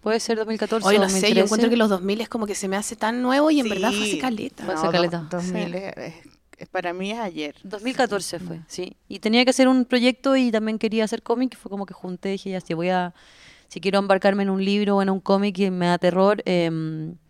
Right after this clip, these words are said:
Speaker 1: voy a aprovechar que, que tengo que hacer este proyecto y no voy a, no voy a hacer dos cosas que me, que me pongan nerviosa, entonces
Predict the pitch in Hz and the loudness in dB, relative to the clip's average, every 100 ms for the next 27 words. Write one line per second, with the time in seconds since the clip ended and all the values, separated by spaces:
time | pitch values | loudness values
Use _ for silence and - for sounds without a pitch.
0 | _ _ - 180 175 180 170 - 180 175 | _ _ 0 4 6 6 4 2 -2 0
1 | 180 170 165 175 175 175 180 175 175 175 | 0 0 -2 -2 -2 0 0 2 2 2
2 | 180 214 214 175 160 160 170 165 165 165 | 2 2 2 2 -2 -2 0 2 4 2
3 | 160 - - 165 180 185 190 180 175 180 | 0 -10 -12 -4 2 4 4 2 0 -2
4 | - 180 190 - 190 185 180 175 175 170 | -2 -6 -6 -4 -4 0 0 0 -2 -2
5 | 175 170 165 190 190 185 170 190 220 220 | -2 -2 -2 0 0 0 2 0 2 0
6 | 208 - 185 | -2 -4 -4